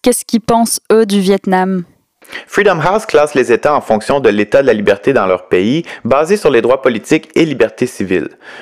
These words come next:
Speaker 2: Pour les droits politiques, ils évaluent si le processus électoral est libre et juste, s'il y a un réel pluralisme politique et une participation civile, et comment fonctionne le gouvernement.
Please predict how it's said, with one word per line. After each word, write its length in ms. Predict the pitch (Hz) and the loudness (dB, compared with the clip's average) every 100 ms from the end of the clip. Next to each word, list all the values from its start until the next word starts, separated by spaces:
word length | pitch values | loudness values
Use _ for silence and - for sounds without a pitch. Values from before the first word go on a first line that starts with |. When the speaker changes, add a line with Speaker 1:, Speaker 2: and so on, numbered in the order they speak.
| - | -12
Speaker 2:
Pour 100 | - | -4
les 120 | 101 95 | -2 0
droits 200 | 104 120 | 0 2
politiques, 540 | 117 92 - 160 - | 0 -2 0 0 2
ils 260 | 113 98 110 | -2 0 -2
évaluent 340 | 104 95 135 | 0 0 0
si 120 | - | 0
le 80 | - | -2
processus 540 | - 107 110 - 127 | 0 -2 -2 -4 -2
électoral 520 | 113 95 - 92 120 110 | 0 -2 -2 -2 0 0
est 60 | |
libre 380 | 95 117 127 - | 2 2 2 0
et 80 | 87 | -2
juste, 340 | 104 143 156 - - | 0 0 0 -6 -16
s'il 300 | - - 139 | -8 -4 0
y 60 | 127 | 2
a 80 | |
un 100 | 127 | 2
réel 420 | 101 - 147 143 131 | -2 2 4 4 2
pluralisme 640 | - 104 101 127 - 92 | 0 2 2 0 0 -2
politique 640 | - 98 95 - 170 175 - | 0 -2 -2 0 0 0 -2
et 80 | 127 | -2
une 120 | 107 | -2
participation 720 | 101 - - - 92 - 95 | -4 -6 -8 -2 -2 0 -6
civile, 480 | - 87 123 170 156 - - - | -4 -2 0 0 -4 -12 -20 -6
et 140 | - 185 | -2 0
comment 300 | - 107 127 | 0 0 -2
fonctionne 440 | - 104 - 139 | -2 -2 -2 0
le 80 | 110 | 0
gouvernement. 560 | 101 107 104 92 85 | 0 0 0 -2 -4